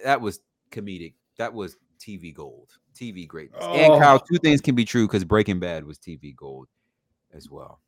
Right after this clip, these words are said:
Speaker 2: Yes.
Speaker 1: Danny, let the people know where to find you, my good brother.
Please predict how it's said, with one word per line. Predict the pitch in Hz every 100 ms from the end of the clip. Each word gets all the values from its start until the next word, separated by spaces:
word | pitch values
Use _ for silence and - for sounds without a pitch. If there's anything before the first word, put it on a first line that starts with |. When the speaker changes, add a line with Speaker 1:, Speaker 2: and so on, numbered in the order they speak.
| _ -
Speaker 2:
Yes. | 113 - - - _ _ _ 120
Speaker 1:
Danny, | 185 165 127
let | - 127 208 277
the | 294
people | 220 147 131
know | 113 92 80
where | 82 90
to | 78
find | 80 71
you, | 65
my | 65
good | 62 62
brother. | -